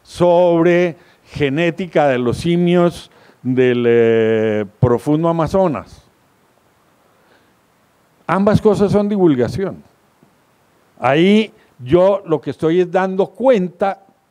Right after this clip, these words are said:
de unos cuentos científicos. ¿Qué quiere decir científicos? Ahí viene la, la historia. Científicos quiere decir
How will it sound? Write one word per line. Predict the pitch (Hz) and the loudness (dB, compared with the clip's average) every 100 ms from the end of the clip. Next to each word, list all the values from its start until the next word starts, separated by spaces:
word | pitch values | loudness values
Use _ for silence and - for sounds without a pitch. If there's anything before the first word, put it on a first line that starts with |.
| _ _ _ _ | _ _ _ _
de | 117 147 185 202 202 _ | -6 -2 -2 -2 -6 _
unos | - 165 180 - | -12 -10 -10 -8
cuentos | 214 214 - 175 _ _ _ _ _ _ | -8 -8 -12 -20 _ _ _ _ _ _
científicos. | - 147 - 160 123 98 - 78 _ _ _ _ - | -8 -8 -8 -12 -12 -16 -20 -20 _ _ _ _ -12
¿Qué | 175 | -8
quiere | 214 208 | -2 0
decir | 196 139 165 | 0 -4 -10
científicos? | 143 170 156 196 - _ 98 - | -12 -14 -14 -18 -20 _ -20 -14
Ahí | 110 120 | -12 -10
viene | 123 135 135 135 131 _ _ _ _ _ - | -10 -10 -8 -10 -12 _ _ _ _ _ -18
la, | 110 120 117 127 | -10 -8 -8 -10
la | 113 | -10
historia. | 123 - 190 147 85 78 _ _ _ _ _ | -10 -6 -2 -2 -4 -18 _ _ _ _ _
Científicos | - 202 202 226 220 190 160 | -2 -2 0 -6 -6 -4 -6
quiere | - 175 202 | -2 0 2
decir | 160 - 156 180 | 0 -2 -4 -4